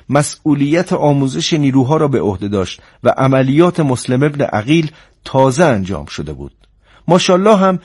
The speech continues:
به عنوان بسیجی در منطقه حضور داشت. بعد از آن نیروها را به دشت عباس بردند. آنجا را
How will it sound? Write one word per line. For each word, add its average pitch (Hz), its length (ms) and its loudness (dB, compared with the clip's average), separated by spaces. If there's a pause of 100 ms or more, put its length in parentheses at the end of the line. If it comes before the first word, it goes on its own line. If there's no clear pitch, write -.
(180)
به 147 60 2
عنوان 151 460 2
بسیجی 139 760 -2 (140)
در 117 160 2
منطقه 110 440 -2
حضور 107 440 -2
داشت. - 400 -16 (600)
بعد 131 180 4
از 143 160 2
آن 170 220 2 (200)
نیروها 147 400 4
را 147 100 2
به 131 120 0
دشت 139 280 0
عباس 117 520 -2
بردند. 82 520 -12 (140)
آنجا 131 360 0
را 156 180 0